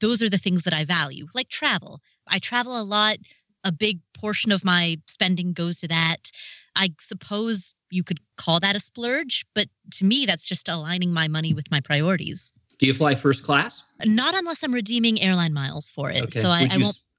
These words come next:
Speaker 1: pay for
Speaker 2: would,
Speaker 1: a first class ticket.
Speaker 2: would you splurge? Would you ever consider splurging? Say, "You know what? I'm gonna fly business class or first class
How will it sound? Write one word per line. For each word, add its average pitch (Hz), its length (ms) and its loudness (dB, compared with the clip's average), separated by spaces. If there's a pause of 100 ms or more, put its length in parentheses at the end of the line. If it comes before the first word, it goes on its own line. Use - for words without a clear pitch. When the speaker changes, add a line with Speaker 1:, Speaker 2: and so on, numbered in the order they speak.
Speaker 1:
pay 226 280 0
for 131 160 -2
Speaker 2:
would, 151 100 -4
Speaker 1:
a - 20 -20
first 147 220 -14
class 143 260 -18
ticket. - 300 -14
Speaker 2:
would 127 140 4
you 117 80 0
splurge? 127 600 0
Would 113 160 -4
you 127 80 2
ever 120 100 2
consider 110 360 0
splurging? 131 460 2
Say, 240 100 0
"You 339 80 4
know 427 140 2
what? 415 220 4 (200)
I'm 285 60 6
gonna 277 140 4
fly 202 180 4
business 139 440 2
class 104 340 -8
or 101 80 -6
first 120 300 -4
class 101 480 -6